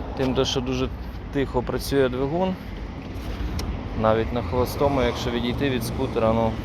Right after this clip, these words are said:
дуже тихенько. Тихіше, ніж тридцять шоста Yamaha.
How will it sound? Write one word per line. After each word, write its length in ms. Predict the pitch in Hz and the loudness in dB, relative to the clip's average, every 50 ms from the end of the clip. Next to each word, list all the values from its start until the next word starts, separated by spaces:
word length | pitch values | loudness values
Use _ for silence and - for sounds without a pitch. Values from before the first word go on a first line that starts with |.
| - - - - - - | -8 -8 -6 -6 -4 -2
дуже 260 | 123 120 113 117 117 | -2 0 0 -2 -2
тихенько. 580 | - 123 113 - 120 113 107 104 - 107 107 101 - - - - - - - - - - - - - - - - - | -2 -2 0 2 2 2 2 2 2 0 0 0 0 -2 -4 -4 -4 -6 -6 -6 -6 -6 -6 -6 -6 -6 -8 -4 -2
Тихіше, 460 | - 120 - - 131 120 - - 120 117 | 0 0 2 4 4 4 4 4 4 4
ніж 200 | 117 113 104 - | 4 4 2 2
тридцять 300 | - 123 117 - - - | 2 0 0 0 0 2
шоста 320 | 156 165 160 - - 147 | 2 2 2 2 2 4
Yamaha. 500 | 131 127 123 123 123 117 - - 123 113 | 4 4 6 4 4 4 4 2 2 2